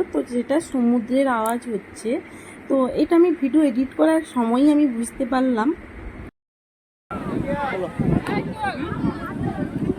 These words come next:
Just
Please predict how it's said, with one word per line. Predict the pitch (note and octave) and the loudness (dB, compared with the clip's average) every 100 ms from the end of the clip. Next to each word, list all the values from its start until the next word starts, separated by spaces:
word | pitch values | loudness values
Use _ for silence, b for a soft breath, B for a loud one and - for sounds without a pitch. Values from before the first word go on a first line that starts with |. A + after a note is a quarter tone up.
| F4+ F4 - - - D#5 - D5 - A5+ - - - - A5 G#5 - - - G#5+ - C5 C5 B4+ | -6 -8 -10 -12 -10 -10 -10 -4 -2 -2 -6 -8 -10 -10 -8 -8 -6 -4 -2 -4 -8 -4 -2 -2
Just | B4 C#4+ D#4 | -2 -2 -4